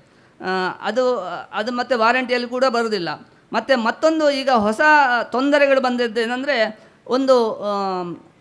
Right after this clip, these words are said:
ಹುಳಗಳ ಉಪದ್ರದಿಂದಾಗಿ ಟ್ಯಾಂಕ್ಗೆ ಟರ್ಪಲ್ ತ-, ಆ, ಹೊಟ್ಟೆ ಆಗುವಂಥ ತೊಂದರೆ ಕೂಡ, ಆ, ಕೆಲವು ಕಡೆ ಕಾಣ್ತಾ ಉಂಟು, ಎಲ್ಲ ಕಡೆ ಇಲ್ಲ. ನನ್ನ ಗಮನಕ್ಕೆ ಬಂದಾಗೆ ಸಾಧಾರಣ ನಮ್ಮ ಈ ಪ್ರಾಂತ್ಯದಲ್ಲಿ ಒಂದು ಮುನ್ನೂರರಷ್ಟು ಟ್ಯಾಂಕಿ ಈಗಾಗಲೇ ಆಗಿದೆ. ಅದರಲ್ಲಿ ಒಂದು ಎರಡು ಮೂರು ಟ್ಯಾಂಕಿಗೆ ಈ ಹುಳಗಳ ಉಪದ್ರ ಬಂದಿದೆ.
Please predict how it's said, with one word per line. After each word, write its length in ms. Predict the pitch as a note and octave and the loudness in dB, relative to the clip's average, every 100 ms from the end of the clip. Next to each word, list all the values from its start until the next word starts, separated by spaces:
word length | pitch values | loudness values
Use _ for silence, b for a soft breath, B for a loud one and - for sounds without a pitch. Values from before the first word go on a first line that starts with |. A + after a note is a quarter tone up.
| - | -2
ಹುಳಗಳ 400 | C4 D#4+ D#4+ D4 | 4 6 6 6
ಉಪದ್ರದಿಂದಾಗಿ 720 | C4+ C#4 C4 B3+ B3 A#3+ A3+ | 4 0 -4 -4 -2 0 -2
ಟ್ಯಾಂಕ್ಗೆ 380 | A3 B3 A#3+ A#3+ | -4 -4 -4 -4
ಟರ್ಪಲ್ 480 | A3+ A3+ B3+ B3 | -4 -4 -6 -6
ತ-, 20 | A#3 | -6
ಆ, 480 | A3 G#3 G#3+ G#3+ | -8 -4 -2 -2
ಹೊಟ್ಟೆ 320 | G3+ G#3+ A3 C4+ | -4 -8 -4 -4
ಆಗುವಂಥ 360 | B3 A#3 A#3 | -4 -6 -10
ತೊಂದರೆ 380 | A3+ A3+ A#3+ A#3 | -10 -8 -8 -8
ಕೂಡ, 180 | A3 A3+ | -6 0
ಆ, 580 | B3 G#3 - G3 G3 F#3 | 0 0 -6 -8 -6 -8
ಕೆಲವು 400 | G#3+ B3 D#4 D4 | -6 0 0 0
ಕಡೆ 180 | C4 | -4
ಕಾಣ್ತಾ 320 | A#3+ A3+ G#3 F#3 | -4 -6 -6 -8
ಉಂಟು, 180 | F3 | -8
ಎಲ್ಲ 200 | G3 A3 | -8 -6
ಕಡೆ 200 | A#3 G#3+ | -4 -6
ಇಲ್ಲ. 140 | F#3+ F3+ G#3+ b b b | -6 -8 -10 b b b
ನನ್ನ 220 | F3+ B3 C4+ | -4 -2 0
ಗಮನಕ್ಕೆ 460 | B3 B3 C#4 C#4+ C#4+ | 0 0 0 0 -2
ಬಂದಾಗೆ 460 | C4+ C4+ C4+ C#4+ | 0 2 2 2
ಸಾಧಾರಣ 380 | B3+ B3+ C4 C4 B3+ | 0 0 2 0 -2
ನಮ್ಮ 220 | B3 B3 A#3+ A#3 | -4 -2 -2 -2
ಈ 200 | A3+ C4+ | -6 -10
ಪ್ರಾಂತ್ಯದಲ್ಲಿ 960 | C#4 B3 B3+ B3 B3 C4 C4 A3+ G#3+ - - | -6 -4 -4 -2 -4 -2 -2 -2 -4 -20 -16
ಒಂದು 200 | - A#3+ | -8 -6
ಮುನ್ನೂರರಷ್ಟು 720 | A3 B3+ C#4+ D4 C#4 C4+ C4 | -4 -2 0 0 0 -2 -4
ಟ್ಯಾಂಕಿ 300 | A#3 B3 B3 | -4 -4 -4
ಈಗಾಗಲೇ 380 | B3+ A#3+ A#3 A#3 | -6 -2 0 0
ಆಗಿದೆ. 500 | G#3+ G#3 F3 D#3 - b b - | 0 0 -4 -10 -12 b b -10
ಅದರಲ್ಲಿ 220 | B3 C#4+ | -4 0
ಒಂದು 140 | C#4+ A#3+ | 0 0
ಎರಡು 260 | B3 D4+ | 0 0
ಮೂರು 260 | D4 C#4+ C4+ | -2 -4 -4
ಟ್ಯಾಂಕಿಗೆ 560 | C4 C4 C4+ C#4+ B3 | -4 -6 -6 -8 -8
ಈ 40 | B3+ | -6
ಹುಳಗಳ 440 | G#3 A#3 C#4+ C4 | -4 -2 0 0
ಉಪದ್ರ 340 | B3 A#3+ A3+ C4+ | 0 -2 -6 -2
ಬಂದಿದೆ. 380 | A3+ G#3 D#3 | -2 -4 -6